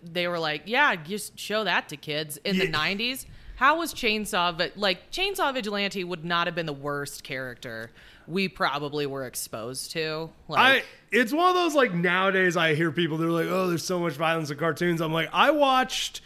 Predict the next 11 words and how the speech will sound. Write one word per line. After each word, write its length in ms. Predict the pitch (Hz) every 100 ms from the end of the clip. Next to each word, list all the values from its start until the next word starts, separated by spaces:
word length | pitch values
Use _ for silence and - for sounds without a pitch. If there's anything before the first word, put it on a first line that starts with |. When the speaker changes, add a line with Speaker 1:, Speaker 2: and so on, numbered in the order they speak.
| - - - _ -
Speaker 2:
a 160 | 143 151
drunken 1000 | 123 127 175 208 220 233 233 233 240 254
Wolverine 1120 | 151 143 185 196 208 190 175 147 123 117 147 - _ _ _ _ -
try 500 | - - 175 185 202
to 220 | 208 - 175
bang 520 | 127 160 160 165 156
Cyclops' 880 | - 160 147 151 151 139 - - - 131
wife 460 | 131 101 - - _ _ _ _ - - - - - - -
as 160 | 175 170
a 60 |
child. 400 | 139 175 131 95